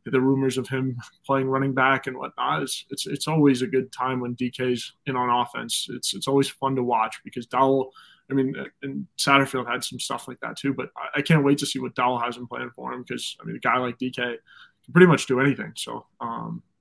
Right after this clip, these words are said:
yeah, it's gonna be really interesting to see what the, the running back platoon looks like for sure.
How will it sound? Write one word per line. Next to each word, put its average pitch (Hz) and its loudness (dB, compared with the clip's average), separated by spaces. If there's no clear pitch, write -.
yeah, 120 -2
it's - -10
gonna 147 4
be 147 10
really 147 8
interesting 139 0
to 123 -6
see - -2
what 131 -2
the, 127 -6
the 135 -2
running 131 2
back 127 -4
platoon 123 -10
looks 123 -12
like 127 -14
for 127 -8
sure. 123 -6